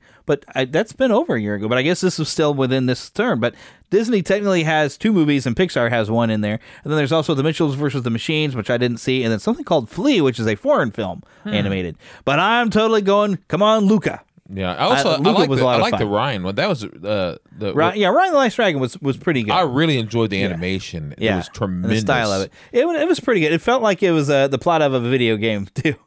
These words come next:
Speaker 1: It felt like Legends of Zelda come to life in a weird way. Uh, but it wasn't one of Disney's best.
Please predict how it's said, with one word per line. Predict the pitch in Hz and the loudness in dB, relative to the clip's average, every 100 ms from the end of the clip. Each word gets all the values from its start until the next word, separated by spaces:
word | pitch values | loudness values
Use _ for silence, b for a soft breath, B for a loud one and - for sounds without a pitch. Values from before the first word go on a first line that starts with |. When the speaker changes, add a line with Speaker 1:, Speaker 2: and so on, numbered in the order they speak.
| _ B 117 | _ B -4
Speaker 1:
It | 160 | -2
felt | 156 214 | 0 2
like | 202 165 | 2 2
Legends | 151 165 160 147 | 2 2 2 2
of | |
Zelda | 127 151 139 | 2 2 2
come | 117 147 135 | 0 0 0
to | 120 | 2
life | 113 101 - - | 2 -2 -6 -10
in | 120 | -4
a | 113 | -2
weird | 107 110 104 | 2 2 2
way. | 107 95 - B B B | 2 0 -4 B B B
Uh, | 123 123 | 0 2
but | 135 | 2
it | 185 | 2
wasn't | 202 226 226 | 2 2 2
one | 185 185 | 2 2
of | |
Disney's | 170 160 143 127 | 2 0 0 -2
best. | 110 117 262 139 107 - | -2 0 0 0 -6 -16